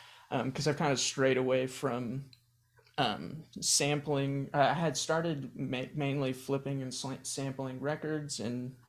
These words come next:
past five or six years or so, I've been just focusing on making original music. So,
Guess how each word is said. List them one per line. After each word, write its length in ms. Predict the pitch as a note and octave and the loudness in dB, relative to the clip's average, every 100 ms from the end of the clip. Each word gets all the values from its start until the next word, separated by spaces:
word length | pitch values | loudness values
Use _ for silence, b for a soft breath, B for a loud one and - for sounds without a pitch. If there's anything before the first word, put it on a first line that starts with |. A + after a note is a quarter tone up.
| _ | _
past 340 | D#3 C3+ C3 - | 0 0 0 -4
five 360 | - B2+ C3+ | -2 2 2
or 80 | C3 | 2
six 320 | - B2+ - | 0 -2 -4
years 340 | B2+ A#2+ B2+ - - | -4 -4 -4 -6 -2
or 140 | C3 | -2
so, 280 | B2+ C3 - | 0 0 0
I've 140 | B2 C3 | -2 -4
been 260 | A#2 C3 b b b - | -4 -6 b b b -2
just 220 | C3 - | 0 2
focusing 500 | A2 A#2 C3 - - | 2 2 0 -2 -2
on 180 | C3 C3 | -2 -2
making 320 | C3 B2+ B2+ | -4 -6 -6
original 420 | B2 - - B2+ | -4 -4 -6 -6
music. 460 | C3 E2 G2+ E2 - | -4 -4 -4 -4 -2
So, 360 | - A2 C3+ | 0 2 0